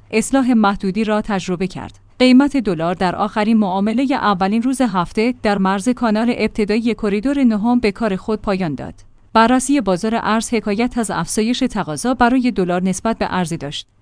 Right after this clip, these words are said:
با وجود اینکه روزهای پایانی هر ماه به طور معمول تقاضا برای دلار اندکی کاهشی می‌شود، اما رشد انتظارات تورمی و بلا تکلیفی در اخبار سیاسی موجب افزایش تقاضا برای خرید دلار شده است.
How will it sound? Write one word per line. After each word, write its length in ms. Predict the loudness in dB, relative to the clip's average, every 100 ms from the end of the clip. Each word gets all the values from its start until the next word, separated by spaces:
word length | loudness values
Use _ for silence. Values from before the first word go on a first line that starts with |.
| 0
با 140 | 2
وجود 340 | 4 2 2 2
اینکه 320 | 4 4 2
روزهای 440 | -2 -2 0 0
پایانی 460 | 0 0 0 4 4
هر 280 | 4 2 2
ماه 260 | 4 2 0
به 100 | -2
طور 260 | 0 2
معمول 400 | 2 2 0 -2
تقاضا 520 | 0 -2 -2 -4 -2
برای 340 | 2 2 2 2
دلار 340 | 0 -2 -2
اندکی 420 | -2 -2 -4 -4 -6
کاهشی 460 | -4 -4 -2 0
می‌شود، 480 | 0 -2 -4 -4 -6 -8 -2 4
اما 260 | 6 6
رشد 240 | 4 0 -2
انتظارات 680 | -2 -2 -2 0 -2 -2
تورمی 600 | -2 -2 -4 -6 -8 -10 -4 0
و 80 |
بلا 220 | 4 4 4
تکلیفی 560 | 2 0 0 2 2
در 160 | 2 0
اخبار 380 | 0 0 0 0
سیاسی 500 | 2 2 2 4 6
موجب 320 | 6 6 2 2
افزایش 500 | -2 0 2 2 2
تقاضا 580 | 0 0 -2 -2 0
برای 320 | 2 4 4 0
خرید 380 | 2 2 2 0
دلار 260 | 0 -2
شده 240 | -6 -6 -8
است. 260 | -12 -14